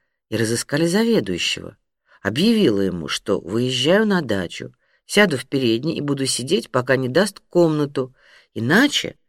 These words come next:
привлеку его как официальное лицо за использование комнат в целях частного обогащения. Пригрозила депешей в наркомат к мужу. Словом, действовала в боевом порядке.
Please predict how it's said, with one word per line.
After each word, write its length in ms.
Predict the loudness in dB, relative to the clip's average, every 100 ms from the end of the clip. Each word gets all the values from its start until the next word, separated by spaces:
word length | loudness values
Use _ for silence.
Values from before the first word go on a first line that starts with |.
| _ _
привлеку 600 | 2 4 4 0 0 0
его 220 | 2 2 0
как 180 | -2
официальное 680 | -4 -6 -2 2 4 2 -2
лицо 480 | -4 -6 -2 -2 -2 -14 _ -6
за 200 | 2 2
использование 840 | 2 0 2 2 -2 -2 -2 -4
комнат 540 | 0 0 2 0 -6 _ _
в 80 | -4
целях 360 | 0 0 0
частного 460 | 0 0 0 0 0
обогащения. 800 | 0 0 0 -2 -2 -6 -10 -16 _ _ _ _ _
Пригрозила 580 | -6 -2 2 2 2 0
депешей 560 | -2 -6 0 0 0 -2
в 80 | -4
наркомат 680 | -4 -2 -2 2 0 0 _ -6
к 80 |
мужу. 460 | -4 -4 -6 -10 -12 _ _ _ _ _
Словом, 380 | -4 2 2 2
действовала 460 | 2 -2 -2 -2 -2
в 60 |
боевом 360 | -2 -2 -2 -2
порядке. 580 | -2 -4 -6 -10 -20